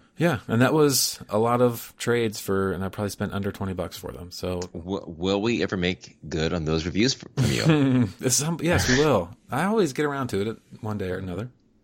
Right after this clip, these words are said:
Speaker 2: Okay, well, thank you for that reassuring, uh, assessment there.
Speaker 1: All right, well,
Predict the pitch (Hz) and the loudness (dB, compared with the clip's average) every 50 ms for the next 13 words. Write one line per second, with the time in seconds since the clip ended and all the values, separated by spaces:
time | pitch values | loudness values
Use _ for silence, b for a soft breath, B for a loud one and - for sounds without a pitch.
0 | _ _ - - 82 80 - 92 87 82 78 82 82 85 87 - - 85 82 78 | _ _ -6 -4 -4 -2 -2 -2 -2 0 0 2 2 2 0 0 0 0 0 2
1 | - 85 - 80 - 82 85 87 - - _ - - 82 85 85 85 82 - 87 | 0 0 -2 2 2 2 2 2 0 -4 _ -12 -4 0 2 4 4 4 4 2
2 | 85 82 80 80 80 73 - - 76 78 - - - - 80 73 - - 67 - | 4 4 2 2 -2 -4 -4 -2 0 0 0 0 0 0 0 -2 -2 -6 -10 -14
3 | - - - - - _ _ _ - 139 147 131 104 98 107 98 101 113 113 120 | -14 -16 -16 -16 -18 _ _ _ -8 -4 -2 0 0 0 -2 -2 -4 -4 -4 -4
4 | 123 120 | -4 -6